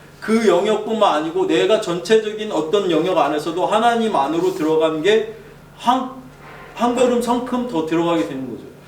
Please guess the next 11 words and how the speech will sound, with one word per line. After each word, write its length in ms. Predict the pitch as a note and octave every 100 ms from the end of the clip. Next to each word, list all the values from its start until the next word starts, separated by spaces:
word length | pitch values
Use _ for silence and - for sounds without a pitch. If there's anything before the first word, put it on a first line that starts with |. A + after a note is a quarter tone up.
| -
하나님의 580 | - A#3+ C4 B3 A#3 G#3+
영역 340 | D3+ D#3+ F#3 E3+
안에 360 | D#3+ G3 F#3+
더 480 | - D#3+ F3+ F3 E3+ - - -
들어가게 420 | E3 E3+ D3+ C#3+
되는 180 | A2+ G#2
거죠. 120 | - - - - - -
그리스도 580 | A3 B3 D4 - D4 C4+
안에 680 | G3+ G#3+ A3+ A#3+ A3 D#3+ D#3+
있어서 600 | G#3 - A#3 A3 A3 G#3+
기뻐하면 920 | F3+ - G#3 G3 A#3 A#3+ B3+ D#3 A2+